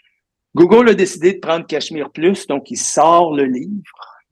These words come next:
il vire de bord pour lire le titre du livre. Le titre est très similaire, au-, en, avec un livre, c'est quasiment toujours la même chose, le devant du livre puis le côté du livre.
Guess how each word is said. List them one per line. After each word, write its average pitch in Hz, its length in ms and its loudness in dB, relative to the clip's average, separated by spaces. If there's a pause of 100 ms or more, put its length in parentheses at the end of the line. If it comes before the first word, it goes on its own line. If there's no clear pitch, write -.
(480)
il 135 560 -4
vire 170 320 0
de 147 80 2
bord 135 400 0
pour 135 200 -6
lire 160 240 -2
le 127 220 -2
titre - 320 -2
du 117 180 -10
livre. - 200 -12 (100)
Le 135 160 0
titre 254 340 -2
est 139 140 -6
très 202 240 2
similaire, 151 800 -2
au-, 127 60 -4 (360)
en, 117 140 -12 (220)
avec 123 260 -4
un 131 80 4
livre, 139 240 0
c'est - 100 -4
quasiment 123 300 -2
toujours 135 280 2
la 127 100 2
même 117 120 -2
chose, 190 360 2
le 123 240 4
devant 135 200 0
du 127 140 -2
livre 131 180 -2
puis 123 100 -2
le 117 60 -6
côté 123 280 -2
du 120 120 -10
livre. 170 300 -4